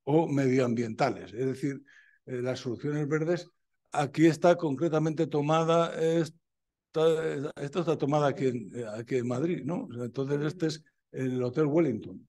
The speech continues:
¿no? El Hotel Wellington tiene un huerto en la terraza, ¿no?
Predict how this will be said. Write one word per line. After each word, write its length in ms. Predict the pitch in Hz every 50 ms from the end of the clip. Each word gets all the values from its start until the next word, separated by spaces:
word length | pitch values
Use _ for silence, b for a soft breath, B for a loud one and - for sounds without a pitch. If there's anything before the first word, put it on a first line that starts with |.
| _ _ -
¿no? 140 | 123 143 165
El 160 | 175 151 - _ _ _ _
Hotel 260 | - 113 - 143 143
Wellington 600 | 139 143 160 165 175 165 135 175 180 170 - - - _ _ _ _
tiene 500 | - 165 175 185 185 170 156 156 156 156 - - -
un 180 | 139 139 139 135
huerto 400 | 160 160 139 - - - - - _ _ _
en 120 | - 123 131
la 120 | 123 127
terraza, 320 | 120 123 120 113 98 - _ _ _ -
¿no? 260 | 127 135 - 151